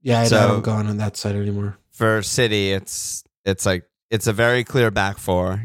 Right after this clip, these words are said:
Speaker 2: You know, it's like
Speaker 1: Yeah.
Speaker 2: Stones, Dias, Laporte,
Speaker 1: Sure.
Speaker 2: Zin. Then in the, pretty much like the center circle is Rodri.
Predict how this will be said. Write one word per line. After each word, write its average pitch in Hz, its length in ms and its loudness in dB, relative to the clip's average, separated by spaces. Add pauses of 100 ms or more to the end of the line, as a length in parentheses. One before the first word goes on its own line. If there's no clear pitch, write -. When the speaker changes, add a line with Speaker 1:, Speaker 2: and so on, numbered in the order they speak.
Speaker 2:
You 98 80 0
know, 92 140 2
it's 90 100 -6
like 92 180 -4
Speaker 1:
Yeah. 107 140 -2
Speaker 2:
Stones, 98 500 0
Dias, 95 480 0
Laporte, 95 360 -2
Speaker 1:
Sure. 92 300 0 (200)
Speaker 2:
Zin. 98 520 -2 (640)
Then 107 180 2
in 107 200 -2
the, 104 240 -2 (180)
pretty 165 180 2
much 147 300 -2
like 107 160 -2
the 104 100 -8
center 107 320 0
circle 110 440 -2
is 92 120 -4
Rodri. 95 600 -2